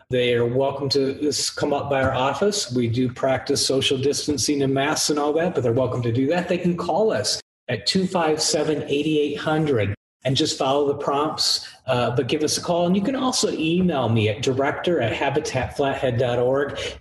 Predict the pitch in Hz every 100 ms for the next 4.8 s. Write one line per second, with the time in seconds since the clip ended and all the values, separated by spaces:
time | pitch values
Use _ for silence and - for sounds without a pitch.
0 | - 127 123 120 113 117 - 196 214 202
1 | 160 135 127 - 151 151 139 147 139 135
2 | 135 123 120 127 147 147 147 143 139 135
3 | 131 - 123 131 127 131 127 117 - 120
4 | 113 - 127 120 117 110 104